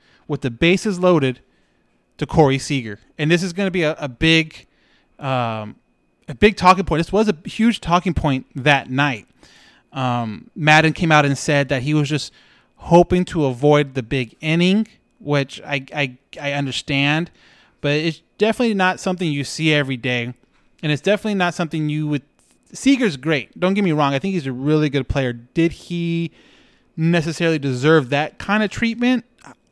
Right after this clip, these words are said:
I don't know. I don't know if he's that good of a player, but nonetheless, um,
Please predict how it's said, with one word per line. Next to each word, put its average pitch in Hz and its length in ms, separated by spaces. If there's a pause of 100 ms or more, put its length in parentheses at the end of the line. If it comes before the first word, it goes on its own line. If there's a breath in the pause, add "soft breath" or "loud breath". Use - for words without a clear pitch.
I 165 220
don't 160 200
know. 156 200
I 143 120
don't 160 120
know 147 100
if - 80
he's 113 220 (100)
that 127 340 (600)
good 165 160
of 160 80
a 160 80
player, 170 340
but 143 160
nonetheless, 147 640 (440 loud breath)
um, 113 480